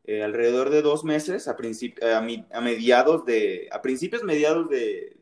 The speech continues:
dos mil veinte, y a día de hoy ya están completamente solucionado el problema de, de, de las infecciones en China. Y, y es algo que es muy,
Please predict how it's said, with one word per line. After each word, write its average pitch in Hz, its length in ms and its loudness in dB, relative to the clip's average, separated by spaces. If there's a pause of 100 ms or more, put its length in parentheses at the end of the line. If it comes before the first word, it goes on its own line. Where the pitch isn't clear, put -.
dos 123 200 -6
mil 127 160 -4
veinte, 139 500 -4 (320)
y 107 120 -2
a - 120 4
día 110 180 2
de 131 120 4
hoy 131 240 4
ya 120 120 2
están 120 260 -2
completamente 120 600 -4
solucionado 117 460 -4
el 113 100 -4
problema 98 460 -2
de, 104 240 -2
de, 90 380 -10 (380)
de 110 100 4
las 113 160 4
infecciones 110 680 0
en 113 120 -2
China. 185 420 0 (680)
Y, 117 320 -2
y 117 180 4
es 117 100 4
algo 127 260 4
que 104 240 6
es 95 80 -2
muy, 117 640 -4